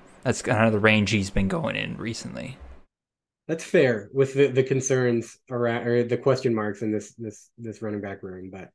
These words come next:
Speaker 2: I, I would probably take him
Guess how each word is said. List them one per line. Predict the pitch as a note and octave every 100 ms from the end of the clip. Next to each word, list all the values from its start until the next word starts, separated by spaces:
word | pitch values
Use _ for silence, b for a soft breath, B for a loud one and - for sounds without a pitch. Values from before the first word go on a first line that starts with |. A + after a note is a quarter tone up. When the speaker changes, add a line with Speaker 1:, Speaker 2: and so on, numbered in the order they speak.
| _ _ _ _ _ _ _
Speaker 2:
I, | A#2+ C3+ C#3 C#3 C#3 C3+ - _ _ _ _ _ _ _ _ _ _ _ _ _ _ _ _ -
I | D3
would | E3+ D#3+
probably | C#3+ - D3+ C#3+ C#3+ C#3+ C#3+ C#3 C#3 C3+
take | C3 C3 B2
him | B2 B2 A#2+ A2+ A2